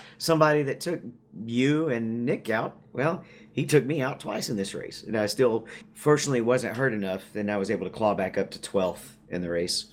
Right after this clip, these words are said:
Um, it was tough getting a balance set. If you, if you made it loose enough, you'd spin, and if you didn't make it loose enough, uh, you would, uh,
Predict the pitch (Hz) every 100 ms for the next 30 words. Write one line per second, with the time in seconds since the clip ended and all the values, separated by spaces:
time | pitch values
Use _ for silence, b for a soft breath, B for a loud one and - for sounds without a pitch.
0 | b b - 92 92 92 101 113 - -
1 | 110 95 - 90 90 80 87 87 87 -
2 | - 92 90 85 92 - 107 101 - B
3 | B - - - 110 104 101 98 82 -
4 | - - _ 101 104 104 107 107 - 107
5 | 110 110 - - - - - - 101 92
6 | - 104 101 110 113 92 101 98 98 90
7 | 101 90 101 101 80 104 101 113 120 -
8 | - B B - 92 90 82 80 87 85
9 | 85 85 80